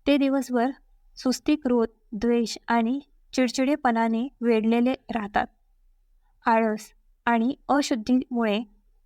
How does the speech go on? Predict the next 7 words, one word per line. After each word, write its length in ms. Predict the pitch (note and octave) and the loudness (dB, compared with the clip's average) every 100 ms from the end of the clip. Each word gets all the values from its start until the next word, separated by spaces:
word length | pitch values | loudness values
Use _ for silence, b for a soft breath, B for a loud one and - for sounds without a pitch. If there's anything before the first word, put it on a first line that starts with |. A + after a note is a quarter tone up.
| _ _ - | _ _ 0
त्यांच्या 300 | A#3+ B3 D4 | 2 2 0
शरीरात 400 | D4 B3 A#3 B3 | -2 0 0 -2
नकारात्मक 580 | C4+ A#3 A#3 A#3 A#3+ C#4 | -2 -2 0 0 -2 -6
शक्तींचा 520 | - B3+ - A3+ B3+ | -4 -6 -2 0 0
वास 260 | B3+ G#3+ - | 2 0 0
होतो 320 | G#3+ G3+ - _ - _ _ _ _ | -4 -6 -8 _ -20 _ _ _ _
आणि 200 | A3+ A#3 | 0 0